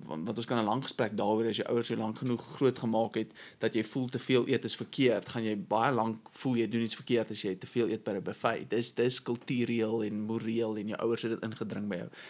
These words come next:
Ek praat van mense wat tot bekering kom, eh, van hulle eie dooie werke en in Jesus vertrou en daar's hierdie innerlike d-, g-, dringendheid tot geregtigheid. Wil die Here dien, wil hom v-, jy weet, wil agter hom aanhardloop.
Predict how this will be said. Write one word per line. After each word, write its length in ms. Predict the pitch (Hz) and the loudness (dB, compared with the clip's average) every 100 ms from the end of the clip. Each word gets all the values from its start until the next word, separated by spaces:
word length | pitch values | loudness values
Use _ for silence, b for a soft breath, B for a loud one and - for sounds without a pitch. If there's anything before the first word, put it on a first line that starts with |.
| B - | B -2
Ek 160 | - | 0
praat 240 | - 185 185 | 4 2 4
van 200 | 147 110 | 0 2
mense 640 | 107 123 143 - 120 113 B B B | 2 2 2 2 2 2 B B B
wat 160 | - - | -4 -4
tot 120 | 131 | -2
bekering 600 | 127 - 151 170 175 156 | -2 -2 2 4 4 0
kom, 380 | - 110 107 107 b b b | 0 0 0 -6 b b b
eh, 180 | - 104 - | -6 -6 -6
van 220 | - 120 | -2 2
hulle 160 | 113 113 | 2 2
eie 220 | 135 175 | 4 6
dooie 300 | 156 131 117 | 6 6 4
werke 380 | 101 87 95 - | 2 -2 -4 -4
en 100 | 110 | -2
in 120 | 107 104 | -2 -2
Jesus 320 | 120 170 - | 0 0 -2
vertrou 460 | 127 - 117 107 - | -4 -4 -4 -2 -2
en 140 | 120 | 0
daar's 220 | 120 123 | 0 0
hierdie 240 | 131 123 - - | 0 -2 -4 0
innerlike 720 | 165 175 185 175 165 160 147 | 4 6 6 6 4 2 0
d-, 380 | 117 131 _ - - | 0 -8 _ -16 -12
g-, 220 | - - 131 - | -10 -12 -14 -10
dringendheid 960 | - 107 113 123 160 160 113 110 110 - | -8 -4 0 4 4 4 2 0 -2 -4
tot 200 | 113 - | -10 -8
geregtigheid. 680 | 107 82 - - - - - B B B | -6 -6 -6 -16 -16 -20 -20 B B B
Wil 440 | 113 110 123 139 151 | -6 4 8 8 8
die 160 | 139 113 | 6 6
Here 160 | 107 110 | 6 2
dien, 280 | 123 110 107 110 | 0 2 0 6
wil 140 | 117 | 8
hom 180 | 143 156 | 8 4
v-, 360 | 123 - - 123 | 0 -6 -4 0
jy 100 | 110 | 2
weet, 200 | 113 110 | 4 4
wil 220 | 113 117 139 | 8 10 8
agter 260 | 120 - | 4 0
hom 140 | 110 - | -4 -2
aanhardloop. 500 | 107 101 - - - | -2 -2 -4 -6 -8